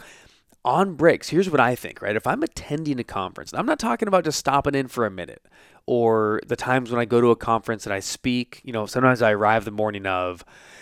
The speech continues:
I try to get there, if I'm, if I'm speaking and I can't be there for the whole thing,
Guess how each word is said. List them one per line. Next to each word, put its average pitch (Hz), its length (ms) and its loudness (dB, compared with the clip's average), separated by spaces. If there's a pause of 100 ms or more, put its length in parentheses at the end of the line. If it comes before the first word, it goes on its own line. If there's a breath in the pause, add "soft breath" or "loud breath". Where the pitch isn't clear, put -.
(180 loud breath)
I - 80 -6
try 165 180 0
to 175 80 4
get 147 180 2
there, 120 220 6
if - 220 -4
I'm, 139 260 0
if 143 120 -4
I'm 202 120 0
speaking 185 600 -4
and 127 100 0
I 117 60 -2
can't 131 380 -4
be 131 160 2
there 123 180 2
for 123 80 -8
the 113 120 0
whole 113 180 0
thing, 123 420 -8